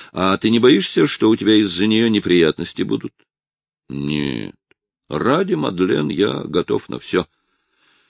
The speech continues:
Фу! Спецкор кувырком воротился в исходное положение и начал делать самомассаж. «Тогда нам нужно договориться», — осторожно приступил я к щекотливой теме. «Если ты...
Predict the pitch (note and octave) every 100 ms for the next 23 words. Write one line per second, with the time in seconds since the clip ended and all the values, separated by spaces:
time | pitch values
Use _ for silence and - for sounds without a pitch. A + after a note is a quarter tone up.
0 | _ _ - D#3+ C#3 D#2 - _ _ _
1 | - - E2 E2 - - G2 F2+ - F#2+
2 | F#2+ - G#2 F#2 D2+ _ _ - F2 F#2
3 | - F2 D#2+ D#2+ D2+ F2 F2+ E2 D#2+ D2
4 | B1+ D2+ A#2 D3+ D3+ - - - F#2 F#2
5 | E2+ C2 B1+ F#2 A#2 A#2+ - - D#2+ C#2+
6 | C#2+ - C#2+ - - - _ _ _ _
7 | _ _ _ _ _ _ G#2 G#2 G#2+ C3
8 | C3 C3+ C3 B2 B2 B2 C3+ C#3+ F3 -
9 | C#2+ B1 _ _ _ _ _ - D2+ -
10 | F2 G#2 A#2 G#2 G2+ - D2+ - D2+ D#2
11 | C#2+ C#2 A2 - - - - - E2 D2
12 | D2 - G1+ G1+ C2+ D#3+ - D#2+ - _
13 | A2 E3+ G#3+